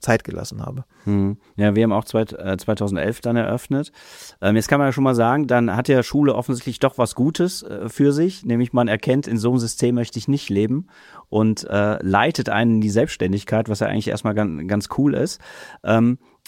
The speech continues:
Speaker 2: aber wie erklärst du dir denn, dass es unbedingt die Systemgastronomie sein sollte? Oder hast du dir auch andere Franchise-Systeme angeguckt oder speziell auf die Systemgastronomie bezogen gesucht?
Speaker 1: Ich hab mir alle Franchise-Systeme angeguckt,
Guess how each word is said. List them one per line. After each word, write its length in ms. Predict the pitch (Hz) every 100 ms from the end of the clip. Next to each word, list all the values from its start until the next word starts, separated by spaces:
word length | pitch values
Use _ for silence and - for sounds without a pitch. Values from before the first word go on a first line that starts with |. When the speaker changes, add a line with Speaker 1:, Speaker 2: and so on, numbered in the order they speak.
| -
Speaker 2:
aber 280 | 110 113 92
wie 380 | 92 95 131 147
erklärst 540 | 123 127 123 160 -
du 40 | 135
dir 220 | 135 131
denn, 460 | 127 131 127 - - - _
dass 220 | 110 113
es 160 | 120 -
unbedingt 360 | 127 135 117 107
die 40 |
Systemgastronomie 920 | 104 104 - 131 120 101 - 101 98 95
sein 260 | 92 92
sollte? 440 | 92 90 90 - -
Oder 360 | 113 104 90 98
hast 160 | 127
du 60 | 117
dir 180 | 117 98
auch 80 | 98
andere 400 | 98 117 104 98
Franchise-Systeme 880 | 107 101 104 101 95 - 104 101
angeguckt 460 | - 104 95 104 -
oder 180 | 101 69 65 98 _ _
speziell 460 | - 113 - 107 92
auf 100 | -
die 120 | 98
Systemgastronomie 1000 | 98 - 107 101 95 - 101 98 98 98 _
bezogen 420 | 98 - 104 98
gesucht? 440 | 98 92 95 95 - _ _ _ _ -
Speaker 1:
Ich 180 | 131
hab 160 | 143 -
mir 420 | 185 190 180 175 -
alle 220 | 131 131
Franchise-Systeme 840 | - 120 113 113 - - 123 117
angeguckt, 680 | 85 120 104 - 107 - -